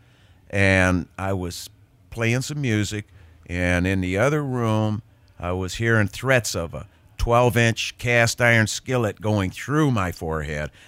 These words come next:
And so <laughs> I, I wrote, "This is a bad time to be in love." That's just really how it happened.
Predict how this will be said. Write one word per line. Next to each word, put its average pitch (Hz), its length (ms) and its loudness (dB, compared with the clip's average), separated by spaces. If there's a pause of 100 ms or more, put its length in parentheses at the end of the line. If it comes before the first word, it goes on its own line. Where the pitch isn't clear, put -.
And 110 240 0
so 127 160 0
<laughs> - 120 -4
I, 151 180 0 (400)
I 117 140 2
wrote, 123 320 4
"This 127 220 2
is 120 160 -6
a 104 60 -4
bad 98 420 2
time 104 320 2
to 87 80 -2
be 87 240 -4
in 82 120 0
love." 87 220 -4
That's 101 240 -6 (100)
just 87 160 -14 (100)
really 107 320 -2
how 101 240 0
it 101 80 -2
happened. 80 480 -10